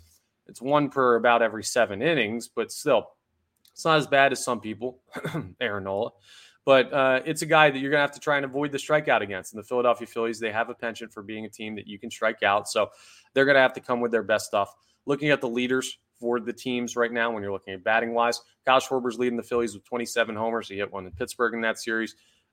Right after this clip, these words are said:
Could use another couple in this set with Miami.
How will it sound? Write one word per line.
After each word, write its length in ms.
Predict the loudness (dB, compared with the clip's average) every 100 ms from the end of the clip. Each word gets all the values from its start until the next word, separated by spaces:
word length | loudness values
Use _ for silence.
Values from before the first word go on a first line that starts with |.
| _ -10
Could 100 | -4
use 300 | -2 -2 -2
another 280 | 0 0
couple 440 | 2 2 2 -2 -8 _
in 140 | -8 -6
this 160 | -2
set 200 | 0 0
with 100 | 0
Miami. 460 | -4 0 0 -2